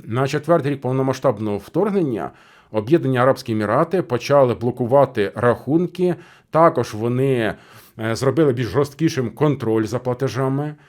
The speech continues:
І це схоже на те, що Сполучені Штати Америки, адміністрація Білого Дому працює і тиск на Москву посилюється. Заяви з України. Є заява від Сибіги, нашого міністра закордонних справ, який повідомив наступне:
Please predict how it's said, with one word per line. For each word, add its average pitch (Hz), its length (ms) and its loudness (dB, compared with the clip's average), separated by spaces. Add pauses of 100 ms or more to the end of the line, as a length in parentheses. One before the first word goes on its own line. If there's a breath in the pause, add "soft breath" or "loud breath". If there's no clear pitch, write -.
(240 soft breath)
І 165 240 4
це 165 220 2
схоже 147 320 -2
на 139 120 -2
те, 165 240 0
що 170 120 -6
Сполучені 135 240 -8
Штати 117 140 -4
Америки, 170 560 0
адміністрація 143 800 0
Білого 113 400 0
Дому 110 420 -2
працює 117 680 -4 (360 loud breath)
і 131 180 -2
тиск 139 400 -2
на 120 120 -2
Москву 117 380 -6
посилюється. - 680 -10 (640 soft breath)
Заяви 160 360 2
з 165 80 -4
України. 147 360 -4 (340 soft breath)
Є 131 220 0
заява 147 460 2
від 127 160 -4
Сибіги, 98 580 -6 (140)
нашого 131 480 0
міністра 135 420 0
закордонних 123 380 -4
справ, 101 400 -6 (300 soft breath)
який 113 220 -6
повідомив 147 460 0
наступне: - 400 -6